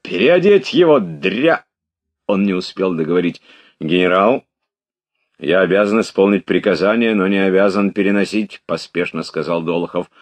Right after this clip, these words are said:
"Во фронте не разговаривать! Не разговаривать!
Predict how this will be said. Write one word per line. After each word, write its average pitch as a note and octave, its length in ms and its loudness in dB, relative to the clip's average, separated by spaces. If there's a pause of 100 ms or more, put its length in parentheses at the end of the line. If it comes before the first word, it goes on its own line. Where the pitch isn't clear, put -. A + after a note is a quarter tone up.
(140)
"Во F2 240 2
фронте B2+ 580 2
не E3 180 2
разговаривать! G3 1160 2 (260)
Не E3 260 0
разговаривать! G3 1400 2